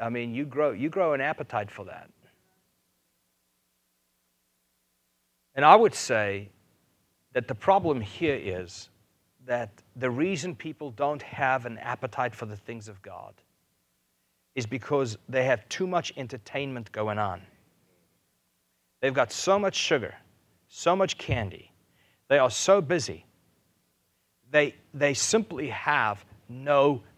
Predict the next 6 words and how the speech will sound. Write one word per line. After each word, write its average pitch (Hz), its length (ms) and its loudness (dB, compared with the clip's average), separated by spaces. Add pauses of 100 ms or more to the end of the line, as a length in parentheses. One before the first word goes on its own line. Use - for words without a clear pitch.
(220)
appetite 110 720 -2 (220)
for 156 260 -2
the 160 100 -2
things 110 540 -6 (320)
of 143 200 -16
God. 165 440 -8